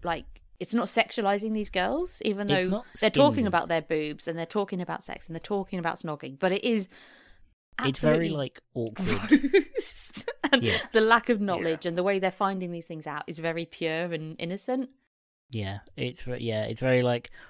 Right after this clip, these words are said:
Speaker 2: "I heard at school that if you did this, it'd do this," and blah, blah, blah, blah,
Speaker 1: Oh,
Speaker 2: blah.
Speaker 1: yeah.
Speaker 2: But it's like, no one tried that stuff, from what I remember.
Speaker 1: Oh,
Speaker 2: 'Cause
Speaker 1: what,
Speaker 2: you
Speaker 1: the, uh, rub, rub toothpaste on your willy and it'll make it grow longer?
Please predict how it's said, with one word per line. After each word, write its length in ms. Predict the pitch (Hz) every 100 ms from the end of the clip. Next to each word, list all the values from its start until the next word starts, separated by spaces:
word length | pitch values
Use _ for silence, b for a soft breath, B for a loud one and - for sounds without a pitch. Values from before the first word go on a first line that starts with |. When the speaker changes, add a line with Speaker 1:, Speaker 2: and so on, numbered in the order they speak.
| b
Speaker 2:
"I 200 | 151 185
heard 260 | 165 147 120
at 100 | 135
school 300 | - 135 131
that 140 | -
if 160 | 101 -
you 40 |
did 280 | 117 123 123
this, 240 | - 120 113
it'd 260 | - 110
do 220 | 117 117
this," 320 | 110 117 107 107
and 80 |
blah, 180 | 113 131
blah, 140 | 139 135
blah, 180 | 139
blah, 220 | 139 123 175
Speaker 1:
Oh, 40 |
Speaker 2:
blah. 80 | 139
Speaker 1:
yeah. 140 | 131 - _ _ _ _ -
Speaker 2:
But 100 | 120
it's 160 | 110
like, 240 | 123 95 - - -
no 200 | 127 143
one 200 | 165 180
tried 380 | - - 123 117 -
that 200 | 92 85
stuff, 680 | - - - 69 - - - -
from 400 | - - 113 104
what 160 | 98 98
I 100 | 95
remember. 600 | 98 95 95 95 - 151 - - - b b b b b
Speaker 1:
Oh, 160 | 240 226
Speaker 2:
'Cause 200 | 190 135
Speaker 1:
what, 80 | 190
Speaker 2:
you 260 | 180 - - -
Speaker 1:
the, 60 | 185
uh, 40 |
rub, 260 | 185 208 180
rub 200 | 196 202
toothpaste 400 | - 202 - 185
on 120 | 180 175
your 100 | 170
willy 240 | 165 156
and 80 | 156
it'll 160 | -
make 220 | 160 156 -
it 80 |
grow 180 | - 170
longer? 460 | 160 - - -